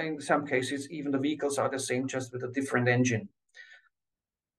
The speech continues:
In two thousand nineteen, we did the first study. With,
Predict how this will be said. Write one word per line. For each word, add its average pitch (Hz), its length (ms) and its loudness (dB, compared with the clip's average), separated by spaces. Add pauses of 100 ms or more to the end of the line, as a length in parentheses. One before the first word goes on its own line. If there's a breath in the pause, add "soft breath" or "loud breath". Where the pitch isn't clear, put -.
(420)
In 180 180 8
two 262 140 10
thousand 220 320 10
nineteen, 202 320 8
we 190 80 10
did 190 160 6
the 180 80 6
first 208 400 6
study. 185 280 8
With, 175 220 6